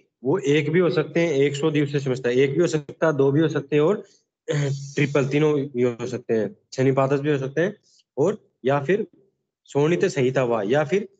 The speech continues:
रक्त के सहित अनेक प्रकार से प्रसरित होके, यथोक्तम प्रसरित, प्रसरित होके शरीर की जो है प्रधान, प्रधान धमनी है का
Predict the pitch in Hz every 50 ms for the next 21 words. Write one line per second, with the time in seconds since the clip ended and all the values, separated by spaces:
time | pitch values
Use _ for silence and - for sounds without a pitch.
0 | _ _ - - 147 160 143 - 160 165 160 151 151 - - - - _ _ _
1 | - - - - 131 127 135 139 135 127 123 127 147 156 151 151 - 143 135 143
2 | 139 139 139 139 139 165 208 214 - _ _ - - 139 143 139 139 - 160 160
3 | 151 147 135 139 170 208 233 - _ _ _ - 117 123 - 151 143 - 156 156
4 | 151 151 - - 151 143 139 139 143 151 185 185 - - - 135 139 139 139 147
5 | 156 156 135 127 - 160 175 226 240 _ _ _ _ _ _ _ _ _ _ _
6 | _ - - - _ _ - - - _ _ _ - - - 143 139 165 170 156
7 | 139 160 151 - - - 156 156 151 151 175 220 220 - _ _ _ _ _ -
8 | 135 143 143 135 135 139 143 139 131 120 139 - _ - 131 131 131 135 135 151
9 | 160 139 139 139 143 151 151 147 156 175 202 - _ _ _ _ _ _ _ _
10 | _ - 139 139 147 143 135